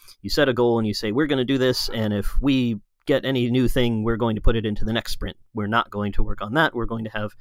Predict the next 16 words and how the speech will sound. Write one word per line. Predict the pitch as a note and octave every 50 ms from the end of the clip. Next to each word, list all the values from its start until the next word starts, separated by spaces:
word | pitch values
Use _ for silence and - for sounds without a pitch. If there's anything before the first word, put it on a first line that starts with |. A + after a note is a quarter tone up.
| - _ _ _ _
focus | - C#3 C3 A2+ - G2+ G2+ - - -
on | - A2 G#2 G#2 G2+ G2+ G#2 G#2+ _ -
this | A2+ G#2 G2+ - - - - - - - - -
activity. | A2+ - - A#2+ G2 G2 G2 G2+
We're | G2 G2
going | G2 G2+ G2
to | G2+
have | F#2+ -
focus | - - A2 F#2+ - G2+ - -
on, | G#2 G2+ G2 - - - - - - - _ _
on | G#2 G2 G2
this | G2 A2 - -
thing | - - G#2 G2+ G2
that | F#2+ -
we're | - G2
doing." | G2+ G#2+ G#2 G2 F#2+